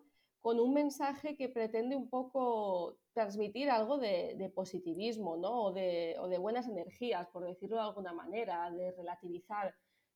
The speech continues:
eh, todo lo que nos pasa, ¿no? ya que además estamos viviendo una situación que no es nada fácil y a lo mejor levantarte y mientras te tomas el café ver, pues,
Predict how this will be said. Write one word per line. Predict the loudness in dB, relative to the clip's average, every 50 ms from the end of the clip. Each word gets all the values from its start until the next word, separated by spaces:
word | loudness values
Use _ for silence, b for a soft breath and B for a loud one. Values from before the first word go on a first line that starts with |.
| _ -8
eh, | -4 -4 -2 0 0 -2 -2 -2 -2
todo | 0 0 2 2
lo | 0 0
que | 0 -2
nos | -6 -6 -8 -8
pasa, | -6 -6 -6 -4 -6 -6 -6 -6
¿no? | -4 -4 -4 -4 -4 -6 -6 -6 -6
ya | -8 -8 -8
que | -6 -6 -6 -4
además | -4 -6 -6 -8 -8 -10
estamos | -14 -16 -16 -16 -14 -12 -10
viviendo | -10 -8 -8 -8 -8 -10 -10 -12
una | -14 -16
situación | -16 -16 -16 -16 -16 -18 _ -16 -16 -14 -14
que | -12 -12
no | -12 -10 -10
es | -10 -10 -10 -10 -10
nada | -8 -8 -8 -8
fácil | -8 -6 -6 -6 -6 -6 -8 -6 -4 -4 -2
y | -2
a | -2
lo | -2 -2
mejor | -4 -4 -4 -4 -2 -2 -2 -2
levantarte | -2 -4 -4 -4 -4 -4 -4 -4 -4 -6 -6 -6 -6
y | -4
mientras | -2 -4 -4 -6 -8 -16
te | -12
tomas | -8 -6 -6 -4 -4 -4
el | -6 -6
café | -6 -10 -12 -8 -6 -6 -6 -6 -6 -10 -12 _ _ _ _ _ _ _ _
ver, | -8 -2 0 2 4 4 4 4 4 2 2 0 -2
pues, | -6 -6 -6 -8